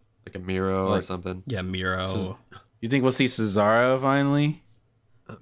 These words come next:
Speaker 1: maybe. Let's just start calling him Claudio Castagnoli again. <laughs>
Speaker 2: Yeah, true. Yeah,
Speaker 3: Yeah.
Speaker 2: sorry. Yeah, you're right.
Speaker 3: Quit
Speaker 2: Well, he
Speaker 3: dead naming
Speaker 2: did
Speaker 3: him, man.
Speaker 2: <laughs> He did, like, um, he did, uh, like, trademark Cesaro though, like S-,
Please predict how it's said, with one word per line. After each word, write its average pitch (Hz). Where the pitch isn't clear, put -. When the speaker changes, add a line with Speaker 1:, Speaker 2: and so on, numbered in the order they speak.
Speaker 1:
maybe. 113
Let's 113
just -
start 110
calling 104
him 98
Claudio 92
Castagnoli 90
again. 92
<laughs> -
Speaker 2:
Yeah, 101
true. 113
Yeah, 107
Speaker 3:
Yeah. 110
Speaker 2:
sorry. 98
Yeah, 104
you're 104
right. 95
Speaker 3:
Quit 180
Speaker 2:
Well, 147
he 117
Speaker 3:
dead 147
naming 120
Speaker 2:
did 95
Speaker 3:
him, 92
man. 98
Speaker 2:
<laughs> 143
He 135
did, 139
like, 123
um, 92
he 127
did, 117
uh, 98
like, 95
trademark 107
Cesaro 92
though, 90
like 73
S-, -